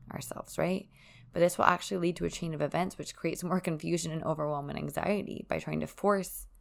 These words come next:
clarity out of a space of feeling confused. What if instead of trying to control and manipulate reality in order to ease the anxiety of not knowing what's next, the anxiety of not being in control,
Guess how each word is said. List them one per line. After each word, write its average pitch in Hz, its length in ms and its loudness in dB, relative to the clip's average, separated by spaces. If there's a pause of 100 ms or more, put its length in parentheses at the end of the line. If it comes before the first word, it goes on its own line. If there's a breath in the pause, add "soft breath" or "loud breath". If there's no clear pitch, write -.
(240)
clarity 208 440 2
out - 100 2
of - 100 -2
a 156 60 -6
space - 400 -2
of 73 120 -4
feeling 62 340 -2
confused. - 880 -4 (2250)
What 185 180 8
if 233 80 0
instead 220 220 0
of 185 120 2
trying 156 200 -2
to 151 80 -2
control 147 400 -4
and 151 120 -2
manipulate 143 500 -2
reality 139 500 2
in 143 120 -4
order 139 220 0
to - 220 -8
ease 143 420 -4 (760 soft breath)
the - 120 0
anxiety 156 500 6
of 143 100 2
not 147 280 2
knowing 147 300 -2
what's - 220 -8
next, 147 420 -2
the 147 80 -2
anxiety 139 360 -2
of 131 80 -2
not 139 280 -4
being 143 180 -2
in 135 140 -4
control, 135 680 -2